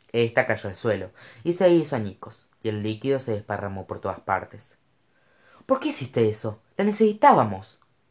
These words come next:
"Connor, mira el suelo", indicó Alex.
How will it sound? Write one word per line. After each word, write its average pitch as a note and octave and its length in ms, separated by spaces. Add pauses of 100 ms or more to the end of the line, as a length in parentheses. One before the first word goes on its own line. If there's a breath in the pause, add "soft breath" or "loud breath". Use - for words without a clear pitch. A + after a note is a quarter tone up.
(200)
"Connor, G3 320 (200)
mira A3+ 160
el A#3+ 60
suelo", A#2 480 (640)
indicó A2 460
Alex. F#2+ 460